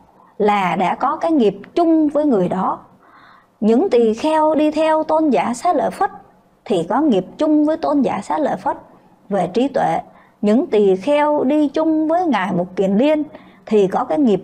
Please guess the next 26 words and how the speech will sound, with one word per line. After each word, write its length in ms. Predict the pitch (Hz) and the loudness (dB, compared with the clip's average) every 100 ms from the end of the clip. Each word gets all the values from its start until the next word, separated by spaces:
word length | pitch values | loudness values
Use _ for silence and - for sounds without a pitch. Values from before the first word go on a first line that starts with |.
| - | -4
chung 280 | 302 320 269 | -2 0 0
là 180 | 180 180 | 0 -2
thần 300 | 214 180 170 | -2 -2 -4
thông, 220 | 247 277 269 - - _ _ _ | -2 -2 -4 -8 -20 _ _ _
à, 420 | - 190 196 196 202 | -6 -4 -2 -2 0
với 220 | 233 339 | 0 0
Ngài 220 | 254 190 | -2 -2
Mục 200 | 175 170 | -4 -4
Kiền 140 | 170 175 | -4 0
Liên. 220 | 233 220 - - _ _ _ - | 2 0 -6 -20 _ _ _ -10
À, 360 | - 190 208 - - | -4 -2 -4 -6 -2
những 280 | 214 233 381 | 2 2 2
tỳ 220 | - 220 | 2 2
kheo 320 | 208 330 320 | 2 0 2
mà 220 | 311 190 202 | 2 2 2
đi 180 | 302 | 0
theo, 440 | 302 320 320 320 320 - - _ _ _ _ _ - | 0 0 2 0 -2 -12 -20 _ _ _ _ _ -8
à, 400 | 185 196 185 185 | -4 -2 0 2
Đề 200 | 208 202 | 2 2
Bà 180 | 196 180 | 0 -2
Đạt 180 | 175 | -4
Đa 260 | 240 269 269 254 - _ | -2 0 0 -4 -18 _
thì 280 | - 214 170 - | -2 0 0 -2
có 120 | - | -4
cái 140 | - | -2
nghiệp 240 | 285 190 | 2 0